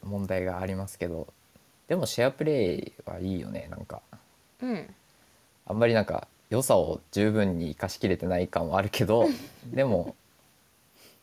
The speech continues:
Speaker 1: あれは本当にいいと思う。あの、喋ったらね、ちゃんと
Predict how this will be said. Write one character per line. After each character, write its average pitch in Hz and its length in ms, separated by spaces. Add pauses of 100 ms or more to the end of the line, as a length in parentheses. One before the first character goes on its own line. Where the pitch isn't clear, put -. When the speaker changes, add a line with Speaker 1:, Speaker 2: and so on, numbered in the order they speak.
(140)
Speaker 1:
あ 107 60
れ 107 60
は 104 60
本 101 140
当 95 120
に 92 100
い 92 40
い 90 40
と - 120
思 - 100
う。 - 120
あ 95 120
の、 92 160
喋 202 240
っ 214 40
た - 180
ら 87 100
ね、 90 160
ち - 100
ゃ 113 60
ん 110 80
と 107 300